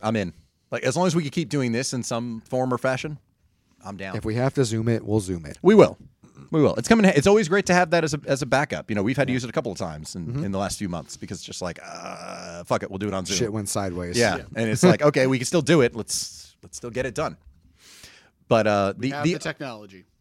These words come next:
Speaker 1: the other plan for, to coincide with my fortieth birthday, I talked to my parents about this a couple of months ago because I tricked them last year,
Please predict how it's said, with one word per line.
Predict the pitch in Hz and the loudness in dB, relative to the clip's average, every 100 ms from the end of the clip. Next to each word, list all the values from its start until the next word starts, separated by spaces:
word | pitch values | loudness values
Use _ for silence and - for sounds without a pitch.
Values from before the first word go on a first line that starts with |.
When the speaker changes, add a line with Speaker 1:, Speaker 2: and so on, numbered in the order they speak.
| - | -6
Speaker 1:
the | 127 | 0
other | 147 170 220 | 2 2 0
plan | - 143 113 104 98 101 _ _ - | 0 2 2 0 -4 -10 _ _ -16
for, | - 131 117 113 107 - - | -2 4 6 6 4 -2 -6
to | 143 | 0
coincide | 160 143 - 110 110 | 2 0 0 0 2
with | 107 - | 0 -2
my | 107 107 | -4 -4
fortieth | - 135 113 95 | -2 -2 -2 0
birthday, | 190 185 95 95 90 _ _ _ _ _ _ - | -2 0 -2 -2 -6 _ _ _ _ _ _ 0
I | 147 | 2
talked | 233 240 | 2 0
to | |
my | 185 | 0
parents | 139 139 117 | 0 -2 0
about | 113 104 | -2 -2
this | 104 | -4
a | - | -8
couple | - 104 | -8 -6
of | |
months | 92 95 95 | -8 -10 -12
ago | 85 78 76 | -12 -14 -14
because | - 104 110 | -10 -4 -4
I | |
tricked | 104 247 - | 0 0 0
them | 123 98 | -6 -4
last | 113 113 - | -6 -6 -8
year, | 80 71 | -12 -12